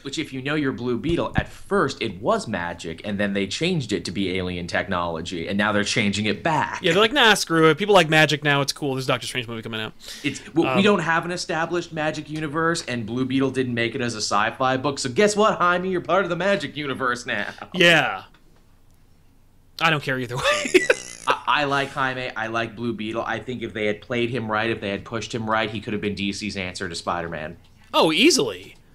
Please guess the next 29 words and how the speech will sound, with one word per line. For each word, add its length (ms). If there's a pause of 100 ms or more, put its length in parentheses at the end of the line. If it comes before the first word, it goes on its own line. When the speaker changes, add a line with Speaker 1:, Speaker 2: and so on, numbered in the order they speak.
(260)
Speaker 2:
Oh, 120
Ted 280
Kord 340
should 160
have 140
been, 400 (540)
like, 520 (340)
a 140
happier 640
version 480
of, 140
like, 160
the 80
Spidey 420
Daredevil 380
team 260
up 100
with 140
Blue 160
Beetle, 380
or, 200
uh, 60
Speaker 1:
Oh, 140
yeah. 40
Speaker 2:
with, 160
uh, 140
with 100
Booster 300
Gold. 400